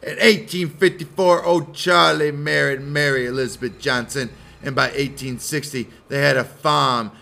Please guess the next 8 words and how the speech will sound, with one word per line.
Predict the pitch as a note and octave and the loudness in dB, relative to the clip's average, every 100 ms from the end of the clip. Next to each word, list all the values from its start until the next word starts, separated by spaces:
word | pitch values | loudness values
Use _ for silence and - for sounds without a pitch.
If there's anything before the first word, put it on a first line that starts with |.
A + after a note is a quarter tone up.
| _ | _
and | - B2 | -8 -6
their | A2 | -6
four | - D3 C3+ | -2 -2 -2
kids | C#3 C#3+ A#2+ F2+ - _ - | -2 -2 -2 -6 -18 _ -12
in | C3+ B2 | -8 -6
a | A2+ D#2+ - F#2+ - | -6 -8 -16 -20 0
Decatur, | E3+ E3 C#3+ - C3+ A#2+ G2+ E2+ E2 - - _ - | 2 2 -2 -8 -6 -4 -4 -8 -10 -14 -20 _ -8
Illinois. | C3+ A#2+ A#2 A#2 G#2 F2+ D#2+ | -4 -4 -4 -6 -4 -6 -8